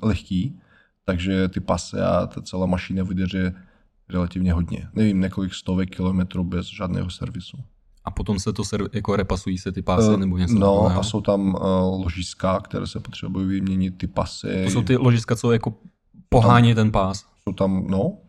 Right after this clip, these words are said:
Speaker 1: jsou tam kola, v kolách jsou ložiska, že jo, plus ten motor, plus ta převodovka a všechno je to strašně, strašně namahaný.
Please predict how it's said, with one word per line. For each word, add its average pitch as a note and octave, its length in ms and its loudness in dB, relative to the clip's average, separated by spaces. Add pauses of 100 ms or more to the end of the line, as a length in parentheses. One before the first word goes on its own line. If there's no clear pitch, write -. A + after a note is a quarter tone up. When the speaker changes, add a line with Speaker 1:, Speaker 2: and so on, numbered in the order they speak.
(100)
Speaker 1:
jsou A#2 160 -4
tam G#2 160 -2
kola, G2 520 0
v - 100 -20
kolách F#2+ 240 -4
jsou F#2+ 320 -8
ložiska, A2+ 420 -4
že A#2 120 0
jo, C3 180 0 (360)
plus - 160 -6
ten F#2 180 -4
motor, A2+ 480 2 (100)
plus - 160 -10
ta - 100 -8
převodovka G2+ 640 -4
a G2+ 140 -2
všechno - 360 -6
je G2 60 -2
to F#2+ 320 -2
strašně, G2+ 540 -6
strašně - 560 -12 (180)
namahaný. G2 500 -2